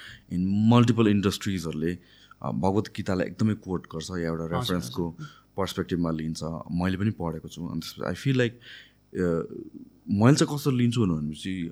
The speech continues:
Speaker 1: रिलिजन एउटा ठाउँमा छ, but then, like, this is such a good, um, philosophy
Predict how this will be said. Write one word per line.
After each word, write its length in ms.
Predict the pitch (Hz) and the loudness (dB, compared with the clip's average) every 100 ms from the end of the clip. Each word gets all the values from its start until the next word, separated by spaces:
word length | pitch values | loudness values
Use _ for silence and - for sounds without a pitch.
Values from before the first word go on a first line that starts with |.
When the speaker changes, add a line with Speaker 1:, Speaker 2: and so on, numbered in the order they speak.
| - | -8
Speaker 1:
रिलिजन 520 | 95 107 123 120 131 | -2 2 2 2 2
एउटा 220 | 113 101 | 2 -2
ठाउँमा 220 | - 85 82 | -4 -8 -8
छ, 120 | - | -8
but 280 | 110 95 87 | -8 -6 -4
then, 100 | 104 | -4
like, 140 | 101 | -4
this 140 | 98 131 | -6 -8
is 240 | 135 - | -8 -8
such 140 | 131 - - - - - _ _ 98 | -8 -8 -12 -18 -20 -20 _ _ -8
a 80 | 98 98 120 | -8 0 4
good, 200 | 123 113 | 6 6
um, 480 | 95 87 85 85 82 - _ _ - | 4 4 0 -4 -8 -16 _ _ 2
philosophy 420 | 127 123 123 113 | 2 4 0 -2